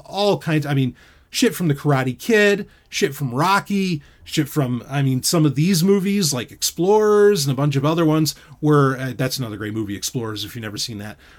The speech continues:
Uh, that's a genuinely great movie. That's not just hokey like Mutant. But I, I would just copy the music, you know, from all these things 'cause I wanted to hear these themes, you know. And at the time, I mean, like, the soundtrack business was basically non-existent. I remember what a friend of mine had to go through just to get the soundtrack for Transformers the movie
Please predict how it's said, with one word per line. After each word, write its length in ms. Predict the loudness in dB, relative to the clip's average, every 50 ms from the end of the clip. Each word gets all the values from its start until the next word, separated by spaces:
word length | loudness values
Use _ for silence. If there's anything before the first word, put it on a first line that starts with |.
| -8
Uh, 340 | -2 0 2 2 2 0 -2 -8 -16 -20 -20 -20 -20 -20 -20 -20 _ -20 -20 -20 -20 _ _ _ _ _ _ -8
that's 280 | -4 -2 -2 -2 -2
a 80 | -2 -2
genuinely 460 | 0 0 0 0 0 -4 -8 -8 -8
great 240 | -10 -10 -10 -10 -10
movie. 240 | -12 -14 -16 -14 -12
That's 240 | -10 -10 -8 -6 -6
not 140 | -6 -6
just 160 | -6 -10 -12 -10
hokey 420 | -10 -10 -10 -10 -10 -12 -14 -12 -12 -10
like 180 | -10 -8 -6
Mutant. 460 | -6 -6 -6 -6 -8 -12 -18 -18 -8
But 160 | -4 -2 -2 0
I, 220 | 0 0 0 0
I 40 | 0
would 220 | 0 -2 -4 -6
just 260 | -6 -4 -4 -4 -4
copy 300 | -4 -4 -4 -2 -2 0
the 100 | 0 2
music, 640 | 2 4 6 4 4 4 2 -4 -10 -14 -20 -18 _
you 120 | -2 0 2
know, 100 | 2 2
from 240 | 0 -2 -4 -2
all 160 | 0 0 0 0
these 160 | 0 0 2
things 240 | 2 2 2 2 0
'cause 140 | 0 0
I 60 | 0 0
wanted 320 | 0 0 0 0 0 -2
to 60 | -2
hear 300 | -2 0 0 2 2 2
these 300 | 2 0 0 -2 -2 -2
themes, 500 | -2 0 0 2 2 0 0 -2 -4 -2
you 140 | -2 0 0
know. 140 | 0 0 -2
And 140 | -2 -4 -4
at 120 | -4 -6
the 80 | -8 -6
time, 520 | -4 -2 0 2 2 2 0 0 -2 -4 -8 _ _ _ _ -2
I 20 |
mean, 140 | 0 2 2
like, 160 | 2 2 0
the 80 | 0 -2
soundtrack 540 | -2 0 0 0 0 0 0 0 0 0 2
business 360 | 2 2 2 2 -2 -2 0
was 160 | 0 0 0
basically 640 | -2 -2 -2 0 0 2 0 0 -2 -2 -2 0 0
non-existent. 680 | 0 0 0 -2 -2 -2 0 0 0 -2 -2 -6 -8 -8
I 80 | -4 -2
remember 320 | -2 0 0 2 2 2
what 140 | 2 2 2
a 40 | 0
friend 240 | -2 -4 -4 -2
of 60 | -2 -2
mine 180 | -2 0 0
had 120 | 0 -2 -2
to 80 | 0
go 160 | 2 0 0
through 160 | 0 -2 -6 -6
just 180 | -6 -6 -6 -6
to 60 | -6
get 140 | -8 -8 -6
the 80 | -6
soundtrack 500 | -6 -4 -4 -4 -4 -4 -4 -6 -6 -6
for 100 | -8 -10
Transformers 760 | -8 -6 -6 -6 -6 -8 -8 -8 -6 -6 -4 -4 -4 -4 -4
the 80 | -4 -4
movie 580 | -2 0 4 4 4 4 4 0 -6 -8 -12